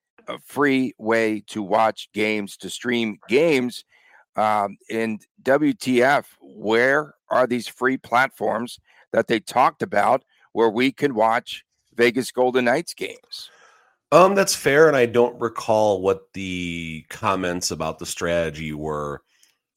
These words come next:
Speaker 2: about free streaming in particular in the beginning, but now there's a path. You can do the Nighttime Plus. It's a dollar a game for the entire season.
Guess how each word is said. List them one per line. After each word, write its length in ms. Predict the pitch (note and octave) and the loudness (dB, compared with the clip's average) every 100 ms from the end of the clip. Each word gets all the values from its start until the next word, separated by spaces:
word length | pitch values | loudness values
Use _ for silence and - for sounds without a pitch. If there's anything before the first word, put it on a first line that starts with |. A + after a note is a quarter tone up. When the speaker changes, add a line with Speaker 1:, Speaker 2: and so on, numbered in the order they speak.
| _ | _
Speaker 2:
about 440 | E2 E2+ D#2+ - - | -6 -4 -4 -8 -18
free 280 | - G#2+ | -8 -6
streaming 380 | F#2+ F#2+ F#2 E2 | -4 -4 -4 -2
in 140 | E2 E2 | -4 -4
particular 720 | E2+ D#2+ F#2+ D#2 E2 D#2 D#2 | -6 -4 -8 -8 -8 -6 -6
in 80 | |
the 100 | D#2 | -8
beginning, 480 | D2+ D2 D#2+ D2 D2 | -10 -10 -8 -8 -8
but 260 | D#2 E2 - _ _ _ - | -6 -6 -8 _ _ _ -2
now 340 | A2+ C3 C#3+ | 2 4 4
there's 640 | B2+ A#2+ A2+ G#2 G2 - - | 2 2 2 0 -4 -10 -8
a 80 | |
path. 360 | - E2+ C2+ - | -2 -2 -2 -10
You 80 | F2 | -12
can 80 | F2 | -6
do 120 | G2 | -4
the 60 | |
Nighttime 420 | F2+ F2+ - F2+ E2+ | -2 -4 -2 -4 -4
Plus. 380 | - C#2+ - | -4 -6 -6
It's 140 | C#2+ - | -12 -12
a 60 | |
dollar 340 | C#2+ E2+ F2 F2 | -8 -2 0 -2
a 60 | |
game 320 | D#2+ E2+ E2 E2 | -4 -6 -8 -10
for 120 | E2+ | -12
the 80 | D#2 | -12
entire 440 | D#2 - D#2+ D2+ | -12 -10 -8 -8
season. 560 | D2 B2 A#2 G#2+ A2+ | -8 -6 -4 -4 -6